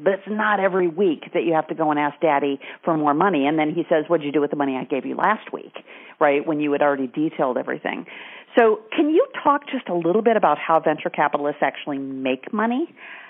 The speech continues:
Because you talked just now about these firms that have tons of overhead, right? And then characterizing that back against what sounds like the group of wizards at <laughs> your firm,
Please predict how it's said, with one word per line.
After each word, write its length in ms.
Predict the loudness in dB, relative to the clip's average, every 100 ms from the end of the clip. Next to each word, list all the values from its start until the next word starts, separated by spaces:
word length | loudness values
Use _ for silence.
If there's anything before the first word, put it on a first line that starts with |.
| -2
Because 240 | 2 4 2
you 140 | 2 0
talked 420 | 2 2 0 -8 -4
just 280 | 2 2 2
now 420 | 0 4 4 4 2
about 460 | 4 4 4 0 -10 -8
these 240 | -4 -4 -6 -4
firms 320 | 0 2 0 -2
that 100 | -2
have 300 | 0 -4 -4
tons 600 | -10 -10 -6 -2 0 2
of 120 | 2 4
overhead, 640 | 4 2 -2 -2 -6 -8 -18 -20 -20 0
right? 220 | 4 4 4
And 160 | 2
then 220 | 2 0 -4 _ -20 -2
characterizing 600 | 2 2 2 2 2 0
that 200 | 0 2
back 220 | 2 2 0
against 320 | -2 -2 -4 -4
what 140 | 0 0 2
sounds 240 | 0 2
like 280 | 0 -2 -4
the 140 | -4 -4
group 260 | -2 -2
of 80 | -4
wizards 500 | 0 0 2 0 -2 -2
at 140 | 0 2
<laughs> 160 | 0
your 120 | -2 -4 0
firm, 280 | 0 0